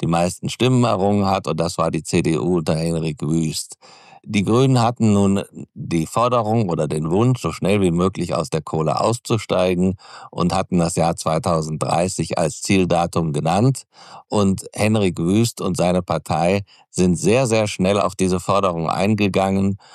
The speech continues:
Unter anderem hat er dadurch auch verhindert, dass überhaupt weit-, Koalitionsgespräche mit der S P D aufgenommen wurden und konnte so seinen Lebenstraum sehr schnell und sicher verwirklichen, Ministerpräsident von Nordrhein-Westfalen zu werden.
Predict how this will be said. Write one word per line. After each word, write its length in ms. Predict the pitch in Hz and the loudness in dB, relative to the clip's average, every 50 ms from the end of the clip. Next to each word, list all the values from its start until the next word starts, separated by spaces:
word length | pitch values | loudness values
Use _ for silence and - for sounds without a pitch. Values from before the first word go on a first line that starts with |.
| - - - | -20 -18 -8
Unter 300 | - 92 87 101 80 60 | -6 -4 -2 -2 0 0
anderem 460 | 92 113 110 107 98 98 92 85 - | 0 0 0 0 0 0 -2 0 -2
hat 180 | 107 127 - | -2 -2 0
er 160 | - 101 107 95 | 0 -2 0 0
dadurch 480 | 98 98 101 98 98 95 92 - - | 0 0 0 0 -2 -4 -4 -6 -8
auch 320 | - 92 92 92 90 - - _ _ _ _ | -4 -2 -2 -2 -4 -6 -14 _ _ _ _
verhindert, 560 | _ - 98 95 95 101 110 107 98 92 - 90 | _ -2 0 2 2 4 4 4 2 2 0 -2
dass 160 | 92 95 - | -2 -2 -4
überhaupt 360 | 80 85 82 82 90 - - | -2 -2 0 0 0 -2 0
weit-, 220 | - 85 90 - - - | -2 -2 -2 -2 -6 -6
Koalitionsgespräche 840 | - 82 78 78 - - 80 78 - - - - - 80 80 82 78 | -4 -4 -2 -2 -2 -2 -2 -2 -2 -6 -8 -4 -2 -2 -2 -2 -2
mit 180 | 76 78 73 | -4 -2 -2
der 100 | 80 71 | 0 -2
S 120 | 69 - - | -2 -2 -4
P 120 | - - | -4 -2
D 160 | - 69 69 | -2 0 0
aufgenommen 640 | - 71 98 92 - - 95 87 87 87 85 82 80 | 0 0 -2 -2 -2 -2 0 2 2 2 0 0 0
wurden 380 | 78 82 85 85 82 85 82 - - - - - - | 0 0 0 0 0 -2 -4 -4 -8 -20 -20 -14 -8
und 140 | - 73 - | -6 -6 -2
konnte 320 | - 95 92 90 87 80 | -2 -2 -2 0 0 0
so 180 | 73 82 82 87 | 0 2 0 2
seinen 240 | 82 82 80 80 73 | 2 2 2 2 0
Lebenstraum 760 | 73 76 82 85 85 - - - - 80 80 80 82 82 - _ - - _ - | 0 2 2 2 0 -2 -4 -6 -2 -2 0 0 -2 -4 -4 _ -20 -20 _ -8
sehr 240 | - 80 90 101 107 | -2 2 2 2 2
schnell 320 | 101 - - 92 95 98 92 | 0 0 0 0 0 2 0
und 160 | 82 80 76 | -2 -2 0
sicher 300 | 82 95 95 92 82 80 | -2 0 0 0 -2 -2
verwirklichen, 680 | - 78 69 76 82 80 - 76 85 82 - - 78 | -2 -4 -2 0 -2 -2 0 -2 -2 -2 -2 -2 -2
Ministerpräsident 920 | 76 73 76 78 - - - 71 - - 76 71 73 73 67 69 76 76 - | 0 0 0 -2 -2 -2 -4 -4 -4 -4 -4 -2 -2 -2 -2 -2 -4 -4 -4
von 160 | - 76 71 | -4 -4 -4
Nordrhein-Westfalen 920 | 67 69 69 69 76 71 76 78 73 - - - - 71 71 - - - | -2 -4 -4 -4 -4 -4 -2 -2 -2 -4 -6 -4 -2 0 0 0 -2 -4
zu 140 | - - - | -6 -8 -6
werden. 480 | - - - - - - 101 101 - | -6 -6 -4 -4 -6 -6 -6 -8 -8